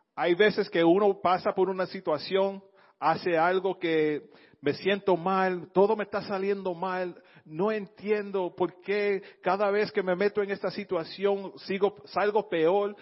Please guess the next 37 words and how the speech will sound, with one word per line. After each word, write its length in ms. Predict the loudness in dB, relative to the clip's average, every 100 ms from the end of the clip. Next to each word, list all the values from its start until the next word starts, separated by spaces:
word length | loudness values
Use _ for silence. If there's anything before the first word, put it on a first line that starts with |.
| -20 -10
creo 280 | -2 2 2
que 80 | -2
estoy 300 | 2 4 6
llegando 440 | 6 4 4 8
a 60 | 10
un 140 | 8
nivel 340 | 4 2 2 6
bueno 320 | 6 8 4
y 60 |
de 80 | 4
momento 500 | 2 2 0 4 4
resbalo 580 | 4 2 2 2 4 4
y 80 | 2
me 160 | 0
caigo 320 | -2 0 2 0
otra 240 | 2 2
vez 380 | 4 2 0 -12 _ -20 -12 -4
y 100 | 0
no 160 | 2
entiendo. 640 | 0 2 2 4 2 0 -4 -20 _ _ -2
Y 100 | 0
a 80 |
veces 280 | 0 0 -2
necesita 580 | -4 -4 -6 -6 -6 -6
que 140 | -4
venga 520 | -4 -4 -2 -2 -4 -12 _ _ _ _ _ -8
papi 480 | -6 -8 -10 -8
o 100 | -6
mami, 400 | -6 -10 -10 -6
otra 240 | -6 -6 -8
persona 320 | -10 -10 -10
y 40 |
te 80 | -10
diga, 320 | -10 -8 -12 -14 _ _ _ _ _
"Tú 120 | -16
sabes, 360 | -8 -6 -8 -10
hijo, 380 | -14 -14 -16